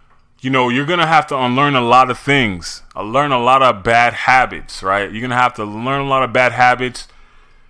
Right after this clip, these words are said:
You're gonna have to put in place a lot of things to help you stay on track. That's fine. You know, sometimes you're gonna have to clean up your environment,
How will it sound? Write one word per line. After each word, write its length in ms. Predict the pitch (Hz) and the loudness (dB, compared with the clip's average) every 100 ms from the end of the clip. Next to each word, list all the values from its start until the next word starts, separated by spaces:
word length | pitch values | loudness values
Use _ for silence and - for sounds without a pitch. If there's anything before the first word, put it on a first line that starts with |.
| _ | _
You're 100 | 113 | -8
gonna 120 | 127 | -2
have 120 | 127 | -2
to 80 | 123 | -4
put 240 | - - 151 | -10 -6 -4
in 140 | 143 | -4
place 380 | - 147 139 - | -4 0 0 -2
a 80 | 117 | -4
lot 280 | 117 123 127 | 2 2 2
of 120 | 117 | -4
things 640 | 135 135 143 143 139 - - | -4 -2 -2 -4 -6 -12 -8
to 120 | 120 | -8
help 480 | 101 127 131 131 117 | -4 -2 -2 -4 -6
you 360 | 131 131 127 117 | -2 -2 -2 -8
stay 320 | - - 120 | -12 -4 -4
on 160 | 107 95 | -4 -6
track. 640 | - 135 123 85 - _ _ _ _ _ | -2 2 2 0 -8 _ _ _ _ _
That's 220 | 101 104 | -2 -2
fine. 500 | - 131 135 92 69 _ _ _ _ | -2 2 2 0 -8 _ _ _ _
You 80 | - | -10
know, 80 | 101 | -10
sometimes 520 | - 143 143 156 143 | -4 -4 2 2 0
you're 60 | 143 | -4
gonna 140 | 151 147 | 0 2
have 160 | 143 | 2
to 80 | 135 | 0
clean 240 | - 151 | -6 -4
up 160 | 151 143 | -4 -4
your 160 | 147 143 | -4 -4
environment, 580 | 123 151 160 98 73 | 2 2 2 -2 -10